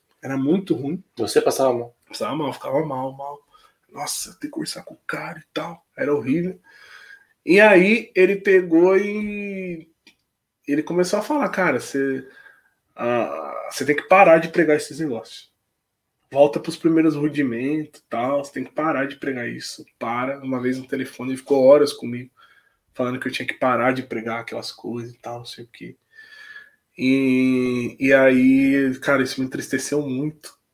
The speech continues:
Speaker 1: E eu não tinha força, assim, mas mesmo assim eu ia lá e pregava. Mas eu ficava com muito medo.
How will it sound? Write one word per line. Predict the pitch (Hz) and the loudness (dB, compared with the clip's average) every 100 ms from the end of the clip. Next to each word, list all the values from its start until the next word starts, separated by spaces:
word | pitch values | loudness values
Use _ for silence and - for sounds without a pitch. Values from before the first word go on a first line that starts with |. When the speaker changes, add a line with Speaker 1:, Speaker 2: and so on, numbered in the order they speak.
| _ _ _ - | _ _ _ -2
Speaker 1:
E | 131 | 2
eu | 135 | 4
não | 147 151 | 4 2
tinha | 165 165 | 2 -2
força, | - - 160 170 165 | -4 0 6 8 6
assim, | 135 - 156 170 | -4 0 0 2
mas | 160 147 | 2 4
mesmo | 165 | 2
assim | 202 - 185 | 2 2 4
eu | 180 | 6
ia | 175 | 6
lá | 156 | 4
e | 160 | 2
pregava. | 196 190 139 127 123 _ | 0 2 0 0 -8 _
Mas | 131 | -4
eu | 135 | -4
ficava | 135 165 | -2 -4
com | 170 175 | -2 0
muito | 160 196 214 | 0 0 -2
medo. | 156 135 | 0 -2